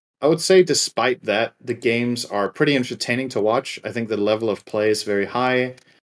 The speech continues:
Uh, and if nothing else gets your interest in this tournament,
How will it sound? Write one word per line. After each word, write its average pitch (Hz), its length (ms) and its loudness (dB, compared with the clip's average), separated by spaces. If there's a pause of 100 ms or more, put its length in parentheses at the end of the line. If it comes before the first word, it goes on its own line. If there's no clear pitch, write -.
(120)
Uh, 95 480 -2
and 107 280 -2
if 120 180 0
nothing 127 440 0
else 101 580 0 (160)
gets - 260 -2
your 113 80 -2
interest 104 400 -6
in 95 140 -6
this 104 180 0
tournament, 117 460 -4